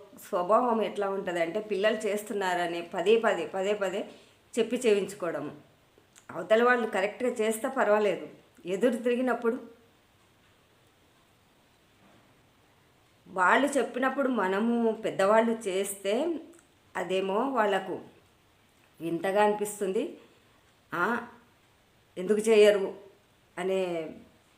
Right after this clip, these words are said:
ప్రాబ్లమ్స్ కూడా మనం అనుభవించాల్సిందే.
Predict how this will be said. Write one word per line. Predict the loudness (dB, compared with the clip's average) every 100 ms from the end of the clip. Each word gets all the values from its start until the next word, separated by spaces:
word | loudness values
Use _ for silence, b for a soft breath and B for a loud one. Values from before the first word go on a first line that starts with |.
| _ _ _ _ -4
ప్రాబ్లమ్స్ | 2 2 4 2 2 0
కూడా | -2 0 0 -2 -8 -12 -20 _ _ _ _ _ _ _ _ _ _ -12
మనం | -4 -2 -2 -6 -10 -20 _ _ -20 _ _ _ _ _ _ _ _ _ _ _ _ _ _ _ _ _ _ _ -6
అనుభవించాల్సిందే. | 2 2 2 0 -4 -4 -8 -12